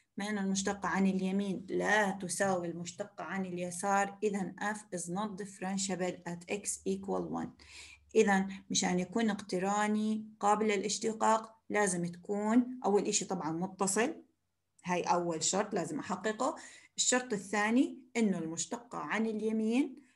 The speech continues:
لازم تساوي المشتقة عن اليسار، لازم المشتقة عن اليمين تساوي المشتقة عن اليسار، لكن في مسألتنا هون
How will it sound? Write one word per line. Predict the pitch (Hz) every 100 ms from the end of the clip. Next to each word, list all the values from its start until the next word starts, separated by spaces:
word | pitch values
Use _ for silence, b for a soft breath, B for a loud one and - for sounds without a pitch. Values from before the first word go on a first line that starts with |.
| B
لازم | 208 226 214 208 190
تساوي | 196 - 208 202 208 - 180
المشتقة | 175 175 - 220 - 190
عن | 165 196 220 240 - - 208
اليسار، | 151 147 - - - _ _ _ _ -
لازم | 196 190 180
المشتقة | 160 165 156 - 202 -
عن | 165 180 180
اليمين | 170 180 196 233 277 262
تساوي | - - 196 165
المشتقة | 160 - 233 - -
عن | 175 170
اليسار، | 147 139 139 - - B B B B
لكن | 233 208 214 170
في | 175 190
مسألتنا | 185 - - 208 214
هون | 190 196 254 330